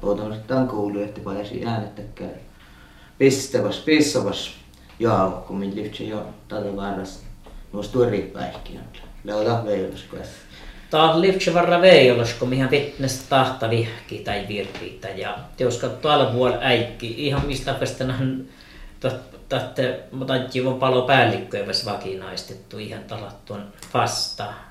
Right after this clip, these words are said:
Speaker 2: Ja leskopa sivu toiminen, kyllä aalotset. Te on, täältähän kal-, kun lyhtsä virka ole, olemmähkä jämpöitä, kun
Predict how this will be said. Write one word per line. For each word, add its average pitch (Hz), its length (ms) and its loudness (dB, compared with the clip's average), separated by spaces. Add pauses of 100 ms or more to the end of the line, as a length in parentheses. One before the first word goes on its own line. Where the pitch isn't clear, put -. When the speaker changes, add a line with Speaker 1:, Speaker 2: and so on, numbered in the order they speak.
(100)
Speaker 2:
Ja 113 140 -8
leskopa 117 440 -4
sivu 117 280 0
toiminen, 104 600 -2
kyllä 78 180 -14
aalotset. - 640 -20 (1500)
Te 127 140 2
on, 131 360 4
täältähän 139 400 2
kal-, 143 340 0
kun 156 160 6
lyhtsä 156 260 2
virka 160 380 8
ole, 135 200 6
olemmähkä 127 580 4
jämpöitä, 117 500 0
kun - 300 -4